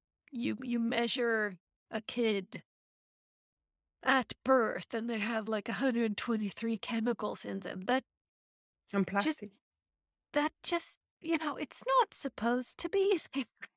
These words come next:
Speaker 1: It's
Speaker 2: <laughs>
Speaker 1: just not supposed to be there.
Speaker 2: <laughs>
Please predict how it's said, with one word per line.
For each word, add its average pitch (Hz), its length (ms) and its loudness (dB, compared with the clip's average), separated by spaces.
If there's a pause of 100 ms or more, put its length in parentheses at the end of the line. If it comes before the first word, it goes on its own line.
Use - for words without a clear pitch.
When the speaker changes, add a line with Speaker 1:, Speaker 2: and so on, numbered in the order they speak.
Speaker 1:
It's 240 280 8
Speaker 2:
<laughs> - 60 -16
Speaker 1:
just 427 420 8
not 311 460 4
supposed 277 680 0
to 330 80 -4
be 427 360 4
there. - 400 4 (260)
Speaker 2:
<laughs> - 280 -14